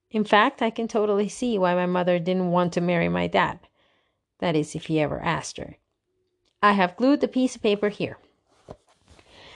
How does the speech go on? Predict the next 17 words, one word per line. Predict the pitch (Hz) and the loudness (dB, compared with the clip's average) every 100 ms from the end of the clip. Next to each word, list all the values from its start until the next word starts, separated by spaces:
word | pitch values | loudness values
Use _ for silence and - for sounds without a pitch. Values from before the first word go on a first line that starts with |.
| - - | -4 -4
"Expectations | - - - 294 311 320 320 247 | -2 -6 -2 2 4 4 2 2
of | 220 | 0
any | 254 269 285 | 0 2 2
royal | 233 226 220 220 | 4 4 4 2
consort | 226 208 - 226 220 | -2 -2 0 -2 0
of | 220 208 | -4 -2
the | 202 | -4
Princess | 240 226 226 220 | -4 -4 -4 -4
of | 208 196 | -2 -2
Genovia. | 190 185 156 - 147 - _ - _ _ _ | -2 -2 -2 -6 -10 -14 _ -20 _ _ _
The | 190 | -10
consort | - 202 190 214 226 - | -2 0 0 0 0 0
will | 196 - | -4 0
ask | 185 170 - | 2 2 -2
the | 170 | -8
princess's | - 214 240 - 226 - | -6 -6 -6 -8 -8 -4
permission | 269 269 208 - 208 | -2 0 -2 -2 -4